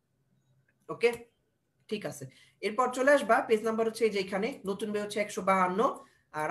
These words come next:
আগের বই হচ্ছে page number একশো তেতাল্লিশ। নতুন বই একশো বাহান্ন, আগের বই page number একশো তেতাল্লিশ। আসার পর দেখো এই যে এখানে ট্রেনের যে ছবিটা, ট্রেনের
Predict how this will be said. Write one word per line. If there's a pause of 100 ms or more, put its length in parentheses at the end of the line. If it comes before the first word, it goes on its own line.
আগের
বই
হচ্ছে
page
number
একশো
তেতাল্লিশ। (600)
নতুন
বই
একশো
বাহান্ন, (420)
আগের
বই
page
number
একশো (100)
তেতাল্লিশ। (480)
আসার
পর (100)
দেখো (100)
এই
যে
এখানে (140)
ট্রেনের
যে
ছবিটা, (400)
ট্রেনের